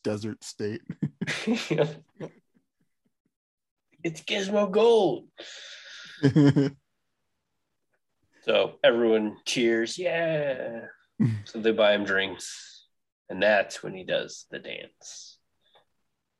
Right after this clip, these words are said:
Speaker 1: Nice. What does Alpha think about this? Is it charming?
Speaker 2: Sounds pretty charming.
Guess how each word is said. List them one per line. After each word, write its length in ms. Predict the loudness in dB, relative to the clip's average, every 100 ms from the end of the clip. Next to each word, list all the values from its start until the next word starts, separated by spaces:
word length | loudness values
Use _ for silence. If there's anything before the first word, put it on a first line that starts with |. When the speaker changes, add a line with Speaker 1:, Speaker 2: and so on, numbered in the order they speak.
| _ _ _ _ _ _ -6
Speaker 1:
Nice. 480 | -4 -4 -8 -16 _ _ _ _ _ _ _ 2
What 160 | 4
does 380 | 6 6 2 -6 -6
Alpha 520 | -2 -2 -2 -6 -8 -14 _ _
think 140 | -6
about 260 | -4 -6 -6
this? 300 | -8 -10 -16 _ _ _ _ _ _ _ _ _ _ _ _ _ _ _ _ _ _ _ _ _ _ _
Is 160 | -4 -2
it 120 | -2
charming? 440 | -2 2 4 2 -2 _ _ _ _ -20 -20 _ _ _ _ _ _ _ _ _ _ _ _ _ _ _
Speaker 2:
Sounds 320 | -2 0 0
pretty 300 | -6 -6 -6
charming. 460 | -4 -2 -2 -6 -14